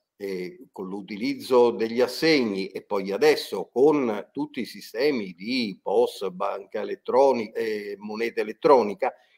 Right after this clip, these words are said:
in realtà la gran parte dell'attività delle banche non è quella di credito, ma è quello dei movimenti del, del sistema dei pagamenti, perché spostano denaro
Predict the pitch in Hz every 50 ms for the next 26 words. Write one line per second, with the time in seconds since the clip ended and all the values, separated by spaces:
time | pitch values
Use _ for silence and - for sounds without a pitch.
0 | _ - 233 233 220 202 190 175 - - 170 143 120 117 113 131 139 143 143 -
1 | - 202 208 185 - - - 123 110 98 139 151 151 123 107 - - 107 95 98
2 | 95 - 135 135 - 113 104 104 98 98 113 101 92 87 - - - 110 107 -
3 | - 190 220 240 214 151 - - 139 117 113 120 151 180 170 - 170 151 135 117
4 | - 147 143 - 170 165 - - - 233 220 - - - 139 135 135 160 165 147
5 | 135 143 165 190 190 196 185 156 120 104 95 - _ - 139 131 - _ _ _
6 | _ _ _ - 160 170 175 170 170 170 160 160 147 143 147 170 180 175 - 180
7 | - - 165 147 135 127 113 117 110 104 - 104 92 95 101 92 85 82 - _
8 | - 110 - - 202 - - - 165 - - - _ - 208 - - - - -
9 | 98 98 101 110 127 165 160 165 143 123 101 95 95 92